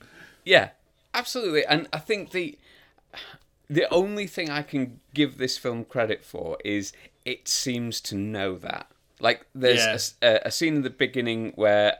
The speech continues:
Speaker 1: Alan Grant says, "No, no, those two dinosaurs wouldn't ever fight. They weren't born near each other."
Speaker 2: Yeah.
Speaker 1: So it's, it recognizes that.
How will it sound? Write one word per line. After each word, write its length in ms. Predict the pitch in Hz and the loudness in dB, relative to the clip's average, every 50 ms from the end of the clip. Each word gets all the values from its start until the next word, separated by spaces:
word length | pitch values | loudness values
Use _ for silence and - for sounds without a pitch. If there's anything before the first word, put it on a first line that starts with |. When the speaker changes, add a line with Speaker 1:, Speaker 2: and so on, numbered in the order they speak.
| - - | -2 -4
Speaker 1:
Alan 160 | 120 113 110 | -4 -2 0
Grant 300 | 107 117 104 104 101 - | 2 2 2 2 0 -2
says, 340 | - - 110 107 101 95 - | -2 2 2 2 2 2 -2
"No, 220 | 101 104 104 107 104 | -4 -2 0 0 2
no, 300 | 104 104 101 98 95 - - _ _ _ | 2 2 2 2 0 -2 -8 _ _ _
those 240 | - 104 104 107 101 | 0 2 2 2 2
two 160 | - - 107 | -2 -4 -2
dinosaurs 580 | 95 101 95 92 95 98 - - 92 92 87 - | 0 2 2 2 0 -2 -2 -2 -2 -2 -4 -6
wouldn't 240 | 98 98 92 95 - | -8 -8 -8 -6 -6
ever 160 | 87 92 92 | -8 -8 -8
fight. 440 | 87 - - 92 92 92 90 90 - _ | -10 -8 -4 -2 0 0 0 -2 -4 _
They 120 | - 107 98 | -4 -4 -2
weren't 360 | 92 98 101 95 92 - - - _ - 107 - | 0 0 0 0 -2 -6 -12 -18 _ -20 -8 -2
born 280 | 117 104 101 101 101 98 | 0 2 2 2 0 0
near 240 | 95 95 95 92 90 | -2 0 0 0 -2
each 240 | 82 - - - | -2 -4 -6 -8
other." 300 | 90 76 - 58 58 - - _ _ _ _ - - - - - | -8 -6 -4 -6 -6 -6 -8 _ _ _ _ -20 -20 -20 -10 -4
Speaker 2:
Yeah. 180 | 127 131 127 | -2 0 0
Speaker 1:
So 280 | - - 110 107 104 - - | 2 4 4 4 4 2 2
it's, 240 | - 139 123 - 135 117 110 110 - - - - | 2 2 2 2 0 0 0 -2 -4 -12 -8 -6
it 140 | - 120 - | -4 -2 0
recognizes 600 | 127 131 - - 110 104 98 95 92 - 80 - | 0 -2 -2 -2 -6 -4 -4 -4 -6 -8 -12 -10
that. 300 | - - 69 71 - - | -6 -4 -2 -2 -4 -6